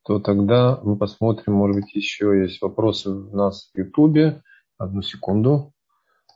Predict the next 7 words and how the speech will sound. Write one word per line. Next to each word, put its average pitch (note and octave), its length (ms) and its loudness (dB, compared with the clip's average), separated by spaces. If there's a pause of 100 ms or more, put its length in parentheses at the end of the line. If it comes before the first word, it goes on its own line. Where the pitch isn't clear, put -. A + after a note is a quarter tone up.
(640)
Э, G2 220 -2
в - 180 -14
Ютубе G2 460 0
пока F2+ 400 -4
нет, G2+ 400 0
там E2+ 220 -4
тихо. C3 640 0